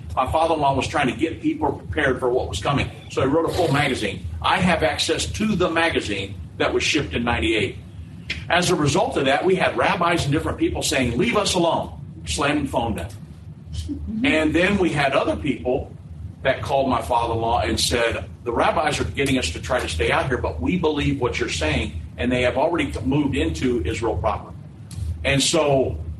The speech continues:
um, we are going to warn them three years in. And so will we, will we be able to keep some of them from getting the mark of the beast and different things? No, we won't. The Bible says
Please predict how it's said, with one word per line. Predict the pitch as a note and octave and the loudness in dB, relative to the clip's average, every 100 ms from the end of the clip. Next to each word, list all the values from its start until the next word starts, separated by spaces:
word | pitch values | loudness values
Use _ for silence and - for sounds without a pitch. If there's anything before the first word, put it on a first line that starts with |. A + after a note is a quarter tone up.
| - | -4
um, | C3 C3+ B2 A#2 G#2+ G#2 A2 | 0 2 4 2 2 0 2
we | D#3 | 2
are | D#3+ | 4
going | D3 D#3 | 2 2
to | D3+ | 0
warn | C#3 F#3 E3+ | 2 4 4
them | A#2 A2+ | 2 -2
three | - C#3 | -4 0
years | C3 C3 B2 | 4 4 2
in. | D#3+ A2 - | 0 0 -2
And | C#3 C3 | -2 0
so | D#3+ | 0
will | C3 D#3 G3 | 2 2 2
we, | G3+ | 0
will | - D#3 E3+ | 0 2 2
we | F#3+ | 2
be | F3+ F3+ | 2 2
able | F#3 | 2
to | D3+ | 0
keep | - F#3 | -2 -2
some | F3+ E3 | 0 0
of | D3+ | 0
them | C#3 D3+ | 0 0
from | D3 C3+ | 0 0
getting | C3+ C#3+ C#3+ | 2 0 0
the | |
mark | C#3 C#3 C#3 | 0 0 0
of | |
the | C3+ | -2
beast | D3 D3+ | 0 0
and | D3 | -2
different | C#3+ C3 | -4 -4
things? | C#3+ C3+ - - | -2 -2 -4 -6
No, | A2+ A2+ - - - - - - | -4 -4 -6 -14 -16 -18 -14 -4
we | C3+ | 0
won't. | C3+ D#3 - - - - - - - - | 2 0 -2 -6 -12 -14 -14 -14 -14 -2
The | |
Bible | B2 - - | 2 2 2
says | E3+ D3+ C#3+ - | 2 2 2 -2